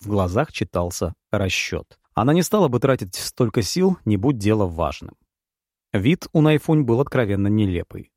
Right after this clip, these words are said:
Никто бы и не подумал, что эта разряженная старуха некогда возглавляла один из лучших чайных домов в просвещённых государствах.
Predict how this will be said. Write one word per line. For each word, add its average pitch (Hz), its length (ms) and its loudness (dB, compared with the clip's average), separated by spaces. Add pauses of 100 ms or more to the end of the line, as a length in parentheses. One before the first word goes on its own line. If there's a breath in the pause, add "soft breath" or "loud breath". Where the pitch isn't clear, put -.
Никто 131 240 2
бы 151 120 2
и 139 40 4
не 135 100 4
подумал, 135 440 0
что 117 200 0
эта 113 120 0
разряженная 113 560 0
старуха 123 460 0
некогда 110 400 0
возглавляла 110 680 0
один 110 300 0
из 98 80 0
лучших 131 380 -2
чайных 104 440 0
домов 101 360 0
в - 60 -20
просвещённых 92 760 -2
государствах. 95 760 -6